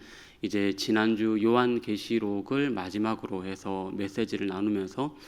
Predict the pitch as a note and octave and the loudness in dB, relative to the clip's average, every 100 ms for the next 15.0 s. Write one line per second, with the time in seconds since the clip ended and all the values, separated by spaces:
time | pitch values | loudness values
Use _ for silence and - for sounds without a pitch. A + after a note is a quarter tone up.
0 | - - - G2+ G2 - A2 A2+ A2+ G#2 | -20 -14 -4 -2 -2 0 2 4 4 4
1 | F#2+ F#2 - G2+ - - - F#2+ F#2+ F#2+ | 0 -2 -4 -4 -4 -6 -2 0 0 0
2 | F2+ - - - - - - A#2+ C3 - | -2 -16 -20 -20 -20 -18 -10 -2 0 2
3 | C#3 D3+ D3 C#3 - - D3+ D3+ A2+ C3 | 6 6 4 0 -2 2 4 6 6 6
4 | C#3 G2 F#2+ A#2 B2 - - - A2 A2 | 4 2 2 2 2 0 -4 -2 0 0
5 | G#2+ G2+ G2+ - - - A#2 G#2+ A2+ - | 0 0 -2 -6 -10 -2 0 0 -4 -2
6 | A#2+ A2 G2+ G2+ F#2 G2 G#2 C3 C#3+ A#2+ | 0 0 -2 -6 -8 -6 0 2 2 0
7 | F#2 G#2 - F#2+ - - - _ - A2+ | -4 -4 -4 -8 -10 -20 -20 _ -8 0
8 | G2+ G#2+ - A2+ G#2 - - F2+ - - | 0 0 0 -2 -2 -6 -10 -10 -12 -6
9 | A2+ A2+ C3 C3+ B2+ B2+ F#2+ G2 G2 G2+ | 0 2 6 6 6 2 -2 -2 0 -2
10 | F#2+ A2 C3+ - - - - F#2 F2+ A2 | 0 -2 -2 -8 -20 -8 -4 -4 -4 -4
11 | A2+ G#2+ G2 - C3+ A#2+ - - - - | -2 -2 -4 -2 0 0 -2 -14 -16 -10
12 | - A2+ B2+ B2+ C#3+ D3 C3+ B2 D3+ C3+ | 0 6 8 8 10 8 6 2 2 4
13 | B2+ C3 D3+ E3 - A2+ A2+ A2+ - A2+ | 4 4 4 4 2 2 4 2 2 2
14 | G#2 G2+ G2 G#2+ G#2+ - G2+ G2+ B2 | 2 2 2 0 -2 -2 2 4 4